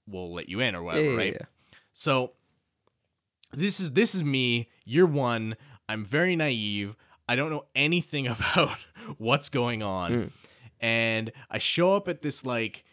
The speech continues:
Speaker 1: basically, like, an apartment complex, right?
Speaker 2: Sick.
Speaker 1: Like a high-rise apartment complex. So I'm like, "Okay, like, first off,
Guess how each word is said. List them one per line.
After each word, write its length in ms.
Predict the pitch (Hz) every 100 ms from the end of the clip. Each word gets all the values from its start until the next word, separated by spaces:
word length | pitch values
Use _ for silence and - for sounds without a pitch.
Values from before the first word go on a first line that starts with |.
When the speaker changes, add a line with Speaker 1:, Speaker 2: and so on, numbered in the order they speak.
| _ _ _ _ 123
Speaker 1:
basically, 420 | 113 156 165 135
like, 160 | 107 95
an 60 | 92
apartment 420 | - 110 90 87
complex, 480 | - 58 - - -
right? 180 | 80 87
Speaker 2:
Sick. 280 | - -
Speaker 1:
Like 80 | 113
a 40 | 98
high-rise 600 | - 151 160 147 139 120
apartment 400 | - 104 - -
complex. 360 | 69 - -
So 80 | -
I'm 60 | 110
like, 220 | 101 - -
"Okay, 320 | 120 110 92
like, 220 | 87 85
first 260 | - 120 -
off, 300 | 90 -